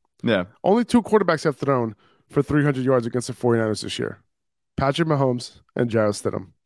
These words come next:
Speaker 2: Only two quarterbacks have thrown three touchdowns against the forty-niners this year. Patrick Mahomes and Jarrett Stidham.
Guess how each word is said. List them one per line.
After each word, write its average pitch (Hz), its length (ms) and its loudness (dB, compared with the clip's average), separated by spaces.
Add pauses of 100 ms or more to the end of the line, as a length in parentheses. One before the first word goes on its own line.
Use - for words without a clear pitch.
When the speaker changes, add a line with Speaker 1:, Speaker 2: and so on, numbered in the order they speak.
(560)
Speaker 2:
Only 196 240 4
two 233 200 0
quarterbacks 208 420 4
have 170 160 0
thrown 160 280 2 (280)
three 277 160 0
touchdowns 113 640 -4 (180)
against 131 200 -2
the 135 60 -6
forty-niners 117 400 -2
this - 140 -14
year. - 200 -10 (440)
Patrick 117 280 -4
Mahomes 117 380 -4 (260)
and 120 140 -2
Jarrett 92 240 -4
Stidham. - 260 -8